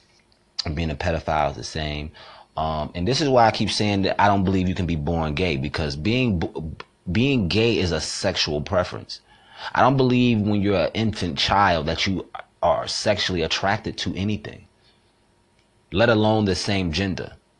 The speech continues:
You understand what I'm saying? That's something that, you know, you know, so I don't know, uh, being a pedophile, I believe that works the same way.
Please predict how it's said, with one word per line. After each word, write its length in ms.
You 140
understand 400
what 80
I'm 80
saying? 260
That's 160
something 380
that, 200
you 140
know, 120
you 140
know, 160
so 280
I 120
don't 200
know, 240
uh, 240
being 200
a 60
pedophile, 640
I 100
believe 300
that 160
works 260
the 40
same 300
way. 300